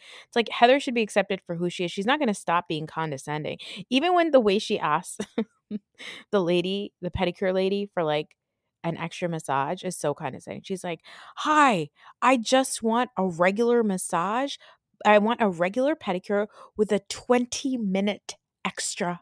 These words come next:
massage." I'm like, "Why do you talk to people like this, Heather?" Because I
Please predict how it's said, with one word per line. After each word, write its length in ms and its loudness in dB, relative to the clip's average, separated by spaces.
massage." 760 -8
I'm 80 -10
like, 200 -10
"Why 240 -2
do 80 0
you 160 2
talk 380 2
to 120 2
people 400 -4
like 260 -4
this, 540 -10
Heather?" 440 -2
Because 360 2
I 200 4